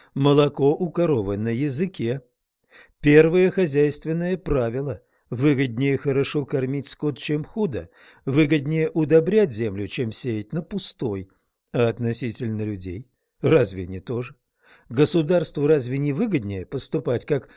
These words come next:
хорошему хозяину? Разве голодные, дурно питающиеся люди могут конкурировать с сытыми? И что же это за наука, которая проповедует такие абсурды?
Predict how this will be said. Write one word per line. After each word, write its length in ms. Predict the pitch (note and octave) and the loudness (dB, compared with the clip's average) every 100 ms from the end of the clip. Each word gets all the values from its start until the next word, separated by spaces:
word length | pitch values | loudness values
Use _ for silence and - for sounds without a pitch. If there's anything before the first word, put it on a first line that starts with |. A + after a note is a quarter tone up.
| _ | _
хорошему 600 | - D3+ E3 - G2+ F2+ | 4 4 4 -2 -8 -10
хозяину? 600 | - G2 G#2 F#2+ G2 C#3 _ _ _ - - - | -10 -6 -4 -4 -6 -10 _ _ _ -20 -14 2
Разве 440 | D3+ F3+ C#3+ F3+ | 4 4 2 0
голодные, 720 | D3+ G#3 C#3 G#2 F#2+ B2 D3 _ _ - | 4 4 4 0 -4 -8 -10 _ _ 0
дурно 420 | A2 G#3 C#3+ C3+ | 4 6 6 2
питающиеся 880 | C3 A#2+ A#2 G#2 F#2 A2 G2+ G2+ B2+ | 0 -2 0 0 -4 -6 -6 -4 -2
люди 460 | A2+ G2+ G2 G2+ - _ | -2 -4 -6 -8 -8 _
могут 440 | E3+ G#3 A#3+ C3 - | 2 4 4 2 0
конкурировать 760 | A#2+ A#2 B2+ A2+ G#2 G2+ G2 | -2 -2 -2 0 0 -2 -2
с 60 | - | -2
сытыми? 540 | - A#2 - F2+ F2 _ _ _ _ - | -2 -4 -8 -12 -12 _ _ _ _ 0
И 140 | D3 | 2
что 280 | D#3+ - A3 | 2 2 2
же 140 | F3+ F#3+ | 2 0
это 200 | F#3 D#3+ | -2 -4
за 200 | C3 E3+ | -2 0
наука, 600 | F3+ F#3 F#3+ - - C#2 _ _ _ | -2 -2 -4 -8 -18 -18 _ _ _
которая 640 | - D3+ - G#3 D#3+ D#2 D2 _ _ - | 4 4 6 2 2 -2 -14 _ _ 4
проповедует 840 | C#3+ D3 D3 A2+ A2 G2+ G2+ G2 | 8 8 6 0 0 -2 -4 -6
такие 520 | - G2+ - C3 C3 A#2+ | -8 -10 -6 -4 -4 -4
абсурды? 1040 | - A#2 - - - D3+ B2+ F2+ F#2+ | -6 -8 -6 -8 -6 -8 -8 -8 -10